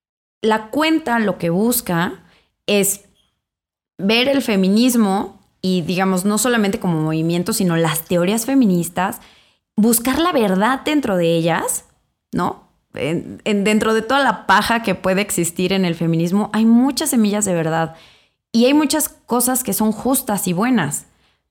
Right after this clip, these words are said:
pero, pues, por supuesto que ahí se ve la cizaña por, por, eh, creciendo a la par y hay muchas cosas que hay que,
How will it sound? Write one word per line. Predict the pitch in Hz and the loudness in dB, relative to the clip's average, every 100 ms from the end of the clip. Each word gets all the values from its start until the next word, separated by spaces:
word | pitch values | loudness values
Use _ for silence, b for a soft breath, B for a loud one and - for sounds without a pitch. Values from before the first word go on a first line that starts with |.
| _ | _
pero, | - 247 247 277 | 0 4 4 2
pues, | 220 - | -2 -4
por | 180 156 | -4 -4
supuesto | 160 196 202 220 226 | -4 -2 -2 -2 -2
que | |
ahí | 170 160 | -2 -2
se | 202 | 0
ve | 185 | 2
la | 180 190 | 2 2
cizaña | 175 156 185 185 190 190 247 392 - _ | 0 0 0 2 2 2 0 -4 -10 _
por, | - 175 170 180 - | 0 2 2 -2 -4
por, | 170 165 165 | 0 2 2
eh, | 165 185 196 | 2 0 0
creciendo | 202 190 220 214 226 | 0 0 2 2 2
a | 220 | 2
la | 175 - | 0 0
par | 202 196 240 - _ _ _ _ _ | 0 0 -2 -8 _ _ _ _ _
y | 233 247 | 2 4
hay | 285 | 4
muchas | 311 320 349 | 2 0 -2
cosas | - 320 359 403 - | -2 -2 0 -2 -2
que | 233 202 - | -2 -2 -2
hay | 208 277 | -4 -4
que, | - 247 262 262 - | -2 0 0 -2 -8